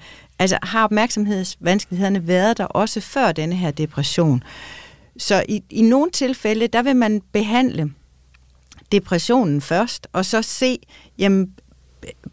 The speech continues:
består de her opmærksomhedsvanskeligheder? Bliver de ved med at bestå?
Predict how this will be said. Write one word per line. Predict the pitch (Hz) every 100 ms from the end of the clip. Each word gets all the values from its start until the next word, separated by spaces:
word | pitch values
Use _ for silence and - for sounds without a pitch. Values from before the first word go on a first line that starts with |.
| _ _ _
består | 220 - - 277 302 156
de | 175
her | 175 175
opmærksomhedsvanskeligheder? | 139 156 156 156 139 151 147 - 147 151 160 170
Bliver | 170 202
de | 196 185
ved | 226 285
med | 254
at | 151 -
bestå? | 147 - 165 156